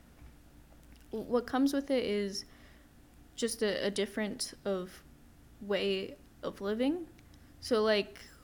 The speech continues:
we do a lot of fiestas and we celebrate a little bit differently. So, like, you go to parties and everyone acts a little bit different, and you're like, "Oh, man, if it was a, like, a Mexican party, it would be like this." And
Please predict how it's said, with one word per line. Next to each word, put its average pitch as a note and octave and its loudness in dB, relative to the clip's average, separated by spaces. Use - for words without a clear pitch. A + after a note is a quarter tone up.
we A#3+ 4
do C4+ 4
a B3+ 8
lot A3+ 4
of G#3+ 0
fiestas G3 -2
and F#3+ -4
we G3 -2
celebrate G3 -2
a G#3 -6
little G3 -4
bit - -8
differently. F#3 -8
So, F#3+ -4
like, - -6
you A3 -2
go A3 4
to A3 -8
parties G3 0
and F3+ -4
everyone F#3+ 0
acts G3 -6
a G#3 0
little G3 -2
bit - -10
different, F3+ -6
and - -8
you're F#3+ -8
like, F#3 -6
"Oh, G#3 0
man, G3 -2
if G#3 2
it - 2
was G#3 0
a, G#3 2
like, G#3 -4
a - -4
Mexican B3+ 2
party, F3+ -4
it F#3 -2
would F#3 -2
be G3+ -2
like G3 -2
this." F#3+ -4
And F3+ -4